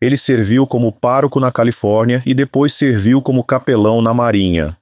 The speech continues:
A sua mãe se tornou evangélica e ele viu uma maravilhosa mudança nela, o que o levou a ter muitas conversas com ela sobre a sua conversão.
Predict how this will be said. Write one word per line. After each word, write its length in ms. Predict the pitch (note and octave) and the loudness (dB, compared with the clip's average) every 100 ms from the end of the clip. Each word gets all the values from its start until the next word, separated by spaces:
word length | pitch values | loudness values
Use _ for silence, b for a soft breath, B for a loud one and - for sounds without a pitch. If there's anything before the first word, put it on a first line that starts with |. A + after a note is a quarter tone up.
| - | -6
A 80 | B2 | -4
sua 240 | - C#3+ | 0 0
mãe 240 | A#2+ C3+ | 2 0
se 140 | C#3 C3 | 0 -2
tornou 340 | B2 A2 A2 | 0 2 2
evangélica 800 | A#2 B2 A#2 G2+ G2 F2+ E2+ D#2 | 2 2 2 0 0 0 0 -2
e 140 | - C#3 | 0 0
ele 160 | F3 | 2
viu 240 | C#3 B2+ C#3+ | 2 2 2
uma 180 | C#3 C3 | 2 0
maravilhosa 640 | B2+ B2 A#2 G#2 G#2+ A2 | 2 0 2 2 2 2
mudança 600 | A2 F#2+ F#2+ G2+ F#2+ F#2 | 0 0 2 0 0 0
nela, 400 | E2 E2 D#2+ D#2 _ _ _ _ _ _ - | 0 0 -2 -4 _ _ _ _ _ _ -4
o 120 | G2+ | -4
que 160 | - G#2 | 0 2
o 80 | |
levou 600 | G2+ G2 E2+ G2 B2+ C3+ b b - | 2 2 0 0 2 0 b b -6
a 80 | |
ter 300 | G2+ B2+ B2 | -2 0 0
muitas 360 | A#2 C#3+ E3+ E3 | 2 0 0 -2
conversas 600 | - C3 G#2+ A#2+ B2+ B2+ | -2 0 2 0 -2 -4
com 200 | - G#2+ | -2 2
ela 220 | G#2+ A2 | 2 2
sobre 400 | G#2 - G#2+ G#2+ | -2 0 0 2
a 60 | G2 | -2
sua 260 | - G#2+ | 0 0
conversão. 720 | F#2+ G#2+ G2+ F2 - F2 E2 | 0 0 -2 -4 -2 -2 -2